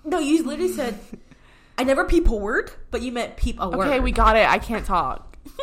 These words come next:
Speaker 1: <laughs>
Speaker 2: Why am I doing this podcast?
Speaker 1: Sorry, Porkney.
Speaker 2: <laughs> Fuck! Why do I exist? Anyway,
Speaker 1: You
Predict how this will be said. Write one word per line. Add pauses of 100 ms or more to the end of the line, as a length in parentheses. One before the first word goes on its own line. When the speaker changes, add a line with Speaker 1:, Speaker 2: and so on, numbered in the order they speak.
(180)
Speaker 1:
<laughs>
Speaker 2:
Why
am
I
doing
this
podcast?
Speaker 1:
Sorry,
Porkney.
Speaker 2:
<laughs>
Fuck! (2000)
Why
do
I
exist?
Anyway,
Speaker 1:
You